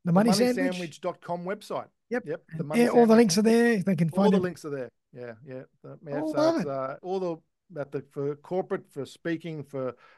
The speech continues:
Speaker 2: about the book, everything is there. The money sandwich dot com.
Speaker 1: Beautiful. And if I can throw one more question at you.
Speaker 2: Please.
Speaker 1: I mean, how do you think things are gonna change in the f-, next twenty, thirty, fifty years in terms of how we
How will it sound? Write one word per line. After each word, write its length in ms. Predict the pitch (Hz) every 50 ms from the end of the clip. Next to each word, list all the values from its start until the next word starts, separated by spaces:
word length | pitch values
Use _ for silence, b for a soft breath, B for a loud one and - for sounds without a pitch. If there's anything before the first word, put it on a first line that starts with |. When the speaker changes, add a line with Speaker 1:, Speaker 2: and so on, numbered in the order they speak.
| b _
Speaker 2:
about 200 | 143 151 147 -
the 80 | 151
book, 300 | 113 101 160 - - -
everything 380 | 156 135 123 131 135 127 123 123
is 100 | 117 113
there. 200 | 117 120 117 113
The 140 | 117 127 127
money 240 | 131 151 160 160
sandwich 340 | 143 - 143 139 143 131 -
dot 200 | - 135 - -
com. 200 | - 123 113 98 - _ _ _ _ _ _ _
Speaker 1:
Beautiful. 320 | - 156 135 127 120 123 - b b b b b b -
And 100 | 214 208
if 80 | 170
I 80 | 208 214
can 240 | - 226 240 240 -
throw 240 | - 320 320 311 294
one 260 | 277 294 294 285 262
more 140 | 247 220 -
question 360 | - 202 185 - - 165 135
at 140 | 127 135 -
you. 220 | - 240 277 226 -
Speaker 2:
Please. 220 | - 202 208 139 - _ _ _ _ _
Speaker 1:
I 40 | 214
mean, 180 | 233 240 240 214
how 340 | - 156 190 285 320 349
do 60 | 370 349
you 180 | 349 349 277
think 480 | - - - 262 254 247 214 185 - - _ _ _ _ _ _ _ _ _ _ _ _ _ _ _ -
things 260 | 262 254 247 226 208
are 60 | 208
gonna 220 | 185 214 196 190 -
change 640 | - - - 196 196 196 190 190 185 190 175 143 - - _ _ _ _ -
in 160 | 208 185 175
the 60 | 170
f-, 140 | - 170 170
next 380 | 175 202 214 196 - - - - _ _ _ _
twenty, 320 | - - 175 175 180 165
thirty, 340 | 139 - 160 160 160 156 156
fifty 320 | 131 - 156 131 - 151 131
years 360 | 127 135 131 127 127 123 135
in 100 | 131 120
terms 260 | - 143 143 131 127
of 80 | 131 107
how 240 | 127 139 143 139
we 400 | 131 127 131 131 135 131 127 120